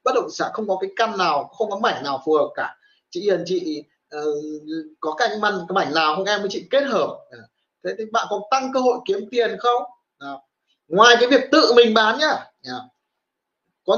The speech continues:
nhiều người đến để kết hợp với bạn không? Rồi. Nào, thế bây giờ chủ đầu tư nhá,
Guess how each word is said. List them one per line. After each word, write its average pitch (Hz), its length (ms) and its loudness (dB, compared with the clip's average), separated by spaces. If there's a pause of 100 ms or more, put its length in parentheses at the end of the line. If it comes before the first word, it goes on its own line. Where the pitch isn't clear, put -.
nhiều 262 220 4
người 240 220 6
đến 226 300 2
để 226 220 2
kết 285 120 4
hợp 247 140 2
với 208 100 -6
bạn 214 280 -2
không? 214 220 -6 (360)
Rồi. 147 360 4 (680)
Nào, 139 280 -10
thế 233 80 2
bây 277 180 2
giờ 247 220 2
chủ 214 200 -2
đầu 196 260 0
tư 269 200 -2
nhá, 262 180 -8